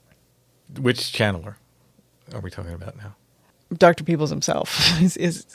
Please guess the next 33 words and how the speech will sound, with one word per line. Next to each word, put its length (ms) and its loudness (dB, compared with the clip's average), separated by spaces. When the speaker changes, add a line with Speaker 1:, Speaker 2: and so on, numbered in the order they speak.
Speaker 2:
is, 300 -2
is 120 -4
popping 360 6
up 140 6
different 300 0
places. 440 2
Speaker 1:
Oh, 180 8
okay. 200 -6
So 160 -4
these 180 4
are 80 2
different 440 4
people 260 -4
channeling 460 0
him? 120 0
Speaker 2:
Mm-hmm. 760 0
Speaker 1:
Okay. 280 -4
Speaker 2:
Doctor 380 4
Edward 300 0
Earle 440 6
and 240 -2
doc-, 280 0
and 420 -2
Mister 540 -4
W 320 2
J 200 2
Waterhouse 720 2
have 220 2
slate 320 4
writings 420 6
of 100 0
Doctor 280 4
Peoples. 560 -2